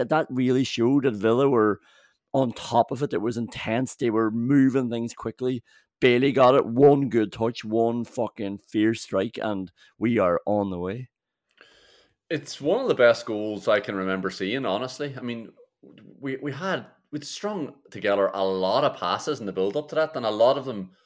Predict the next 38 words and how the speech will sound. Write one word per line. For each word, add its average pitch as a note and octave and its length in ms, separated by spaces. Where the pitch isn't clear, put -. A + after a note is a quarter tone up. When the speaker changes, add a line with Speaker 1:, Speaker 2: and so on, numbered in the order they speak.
Speaker 2:
a C#3+ 60
lot G3 120
of G#3 40
them F#3+ 100
were C3+ 100
across - 360
the B2 80
back A2 300
four, B2+ 340
which C#3 180
we B2+ 100
often A2+ 340
complain G2 360
about, D3 320
but C3+ 100
the C#3+ 80
ball G3 300
was F3+ 120
going A2 320
back G#2+ 420
in A2+ 140
pursuit - 680
of G#2 120
going G2 280
forward A2 420
at A2 120
every G#2+ 280
stage. B2 420
I D3 40
mean, A#2+ 140
we A#2 60
were A2+ 120
tr-, - 220
we C3 100
were C3 140
restarting, C3+ 800
trying A#2+ 380
again, G#2+ 500